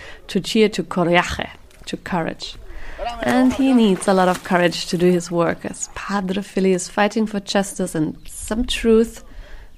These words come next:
in the middle of a drug trafficking hotspot. On the fence between narcos, police, politicians, and desperate moms, dads, brothers, and sisters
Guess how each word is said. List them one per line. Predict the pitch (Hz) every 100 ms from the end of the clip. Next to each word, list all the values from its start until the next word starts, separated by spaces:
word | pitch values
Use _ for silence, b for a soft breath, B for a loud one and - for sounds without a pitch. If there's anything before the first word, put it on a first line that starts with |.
| b
in | 190
the | 185
middle | 190 190 175
of | 165
a | 156 - -
drug | 185 175 -
trafficking | - 180 170 - 180 175
hotspot. | 156 175 - - - - - - - - - B B B B B -
On | 214 240 277
the | 277
fence | - 208 202 202 -
between | 165 - 156 170 180
narcos, | 180 202 - 196 190 - -
police, | 170 165 190 190 - -
politicians, | - 156 156 196 180 180 175 175 -
and | 151 151 -
desperate | 202 220 - 247 233 -
moms, | 202 185 185 185 190 - -
dads, | 185 180 185 - - -
brothers, | 180 170 160 156
and | 180
sisters | 175 175 170 - 151 143 -